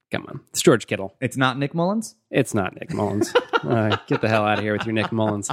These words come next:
Speaker 1: Uh, yeah, I mean, I think this one's, uh, is incredibly obvious. Um, you know, he was really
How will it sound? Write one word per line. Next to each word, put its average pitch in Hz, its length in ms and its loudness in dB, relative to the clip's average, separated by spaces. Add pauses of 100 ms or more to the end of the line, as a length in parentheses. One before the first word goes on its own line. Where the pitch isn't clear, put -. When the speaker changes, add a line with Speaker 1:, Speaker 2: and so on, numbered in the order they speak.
(440)
Speaker 1:
Uh, 127 460 6
yeah, 240 200 8
I 156 40 8
mean, 156 140 6
I 151 80 6
think 151 180 2
this 151 180 4
one's, 139 380 4
uh, 139 400 6
is 143 260 2
incredibly 127 580 4
obvious. 107 460 0
Um, 110 520 2
you 120 100 0
know, 107 120 2
he 127 200 2
was 120 240 2
really 117 540 4